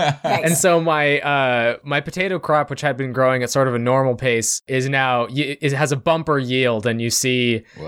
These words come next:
Speaker 2: uh, or, or we all see Olo and <laughs> Rolo with, like, a big wheelbarrow and a small wheelbarrow carting potatoes into the, the den,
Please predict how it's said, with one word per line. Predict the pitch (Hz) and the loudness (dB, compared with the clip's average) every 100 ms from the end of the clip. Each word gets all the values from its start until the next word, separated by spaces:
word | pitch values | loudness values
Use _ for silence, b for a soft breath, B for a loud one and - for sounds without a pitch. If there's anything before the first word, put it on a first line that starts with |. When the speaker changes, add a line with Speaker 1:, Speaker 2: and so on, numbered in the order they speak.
| 71 | -10
Speaker 2:
uh, | 127 120 113 110 107 104 | -4 0 2 2 0 -2
or, | 117 117 | -2 0
or | 131 135 | 2 2
we | 143 143 | 2 2
all | 135 131 | 2 2
see | - 135 123 131 | 0 0 0 0
Olo | 135 139 139 131 127 | 0 2 2 4 2
and | 123 117 113 113 113 110 | 0 -2 0 -2 -6 -2
<laughs> | |
Rolo | 139 143 139 - 131 156 120 - | 0 2 0 0 0 0 -2 -2
with, | 131 135 | -2 0
like, | 143 | -2
a | 127 | -2
big | 107 143 | -2 -2
wheelbarrow | 143 151 151 139 151 151 151 156 | 0 2 4 4 4 6 4 2
and | 117 | -2
a | |
small | 110 - 131 143 | -4 0 2 4
wheelbarrow | 156 160 143 160 170 185 - - | 4 4 4 4 4 2 -2 -4
carting | 170 160 156 147 | 2 2 2 -2
potatoes | 139 135 143 135 127 120 117 - | -4 -4 0 2 2 0 -2 -2
into | 143 135 139 | -2 0 2
the, | 127 117 - | 2 2 -2
the | 127 135 | -2 -4
den, | 110 135 120 110 107 | 0 0 0 -4 -8